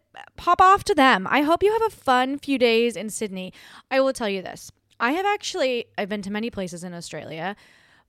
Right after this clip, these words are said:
Obviously, I grew up there. However, I did not grow up with money.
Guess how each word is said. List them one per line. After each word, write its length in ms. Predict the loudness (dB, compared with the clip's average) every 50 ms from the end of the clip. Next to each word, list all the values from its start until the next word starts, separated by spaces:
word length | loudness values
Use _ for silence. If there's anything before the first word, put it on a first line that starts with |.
| _ _ _ -6
Obviously, 420 | -4 -4 -4 -6 -6 -6 -6 -6
I 20 | -6
grew 180 | -8 -8 -10
up 140 | -10 -10 _
there. 200 | -8 -8 -8 -8 -10
However, 1000 | -14 -18 -14 -6 -2 2 4 4 4 4 4 4 2 0 -2 -6 -12 -14 -16 _ _ _ _ _ _ _
I 60 | -10
did 200 | -8 -6 -4 -2
not 240 | 0 2 2 2 2
grow 220 | 0 0 2 2 2
up 140 | 0 0
with 140 | -2 -4 -4
money. 340 | -6 -6 -8 -10 -12 -14 -18